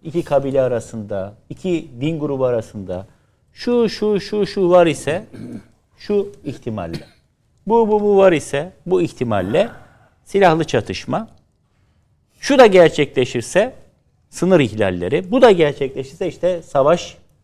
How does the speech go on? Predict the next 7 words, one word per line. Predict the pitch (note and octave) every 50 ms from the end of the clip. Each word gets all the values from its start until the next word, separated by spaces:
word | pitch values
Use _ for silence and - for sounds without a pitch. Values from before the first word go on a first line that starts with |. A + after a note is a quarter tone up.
| _ F#3
bu | A#3 A3+
da | A3 F#3
gerçekleşirse | F3+ E3 D#3 D3+ - D3 C3+ - C#3 C3 C3+ C3+ B2 - - F3+ G3 F#3+ - - _ _ _ _ _ _ _
topyekün | - F#3+ D#3 - C#3 B2+ B2+ - A2+
savaş | G#2+ - A#2+ C3 D3 F3 D#3+ -
falan | - C#3 D#3 F#3 F3+
olabilir. | - C#3 C#3+ B2+ G#2+ F2+ - - - -